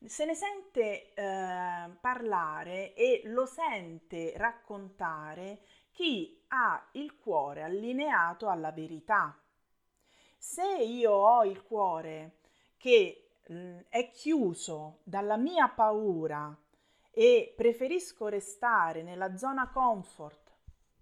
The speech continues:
nell'inganno, nella ri-, nella struttura rigida, perché per quanto gabbia sia, mi fa sentire confinata e protetta, io tutto quello che mi arriva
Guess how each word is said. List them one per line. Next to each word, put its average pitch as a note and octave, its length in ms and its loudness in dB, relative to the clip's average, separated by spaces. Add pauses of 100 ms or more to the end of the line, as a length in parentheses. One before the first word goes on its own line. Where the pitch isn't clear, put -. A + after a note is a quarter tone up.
(840)
nell'inganno, G#3+ 1200 -2 (840)
nella A3 320 0
ri-, A#3 180 -4
nella A#3 280 2
struttura B3+ 600 -2
rigida, E3+ 840 -4 (360)
perché G3+ 420 0
per A3+ 260 0
quanto D#4 420 2
gabbia A3 480 -2
sia, E3+ 760 -6 (320)
mi G3 120 -8
fa C4 180 2
sentire G3+ 1040 -8
confinata G3+ 640 -6
e F3 40 -8
protetta, F3+ 840 -14 (380)
io F#3 640 -2
tutto G4 400 2
quello A3+ 400 -2
che G3+ 140 -2
mi G3 200 -8
arriva F#3 840 -8